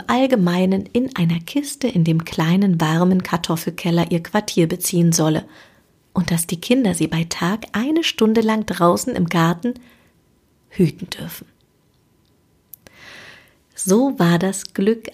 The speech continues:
allgemein. Anfangs befolgten die Kinder genau diese Anordnung der Eltern.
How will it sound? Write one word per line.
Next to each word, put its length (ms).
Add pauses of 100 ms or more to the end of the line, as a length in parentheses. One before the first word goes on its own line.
allgemein. 680 (1400)
Anfangs 640
befolgten 540
die 100
Kinder 280
genau 380
diese 400
Anordnung 600
der 180
Eltern. 440